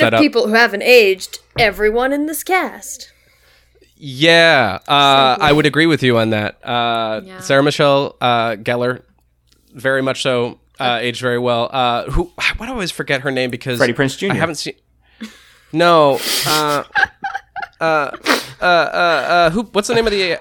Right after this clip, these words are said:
Speaker 1: uh, the actor that plays Velma? What's her name?
Speaker 3: Oh, um, Lindsay. Oh, uh, shit.
Speaker 2: Linda
Speaker 3: She was
Speaker 2: Cardellini.
Speaker 3: Cardellini, yeah.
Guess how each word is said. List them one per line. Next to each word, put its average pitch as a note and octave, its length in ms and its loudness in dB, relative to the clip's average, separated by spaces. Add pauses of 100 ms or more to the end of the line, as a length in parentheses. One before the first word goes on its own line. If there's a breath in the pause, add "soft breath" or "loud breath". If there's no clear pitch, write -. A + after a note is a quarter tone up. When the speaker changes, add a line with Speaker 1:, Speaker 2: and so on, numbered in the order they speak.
(100)
Speaker 1:
uh, C#3 280 0
the D3 140 -2
actor C#3+ 160 -2
that C3+ 100 -6
plays A#2+ 280 -4
Velma? F2+ 360 -8
What's C3+ 160 -10
her D3 80 -2
name? A2 280 -6 (580)
Speaker 3:
Oh, C#3 320 2 (280)
um, C3 580 0
Lindsay. D3 880 -2
Oh, D#3 280 -2 (100)
uh, A#2 360 0
shit. A2+ 60 -2
Speaker 2:
Linda B3 380 0
Speaker 3:
She B3 140 -8
was A3+ 120 0
Speaker 2:
Cardellini. F3+ 460 -10 (380)
Speaker 3:
Cardellini, B2+ 580 0
yeah. F#2 220 -12